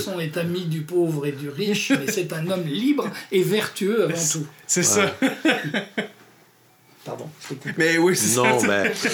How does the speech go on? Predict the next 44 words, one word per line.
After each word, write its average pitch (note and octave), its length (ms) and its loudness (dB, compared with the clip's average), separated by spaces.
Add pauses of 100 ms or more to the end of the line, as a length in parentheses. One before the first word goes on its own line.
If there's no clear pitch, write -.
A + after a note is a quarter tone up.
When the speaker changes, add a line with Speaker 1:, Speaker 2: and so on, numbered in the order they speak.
(300)
Speaker 3:
là, A#2+ 120 6
il - 20 8
y B2 40 8
a G#2+ 60 4
peut-être G#2+ 400 0
aussi G#2+ 220 0
un G#2 100 0
élément F2+ 400 -2
de D#2+ 100 -12
l'historique E2+ 680 -4
de - 60 -4
votre E2 320 -8
obédience E2+ 640 -6
dont D#2+ 280 -10
Sylvain D#2+ 560 -8
faisait - 220 -6
Speaker 2:
Ouais, A#2+ 60 -4
ouais. A#2 140 -4
Speaker 3:
allusion D#2 240 -6
tout - 240 -14
à D#2 80 -12
l'heure, E2 280 -12
tu - 80 -14
sais, - 60 -14
qui - 160 -18
est - 120 -18
en - 100 -14
cause - 400 -12
ici. - 220 -16 (560)
Speaker 2:
Ça A#3+ 80 0
se - 80 0
peut, A3+ 220 0
ça, - 180 0
ça, - 160 0
ça, F#3+ 160 2
ça, E3+ 220 2
ça F#3 140 2
se F3+ 60 -2
peut, B3 140 -2
ça G3+ 160 2
aussi. E3+ 400 0
Euh, C3 400 4
j'a-, C#3 140 2
j'avais D3 180 2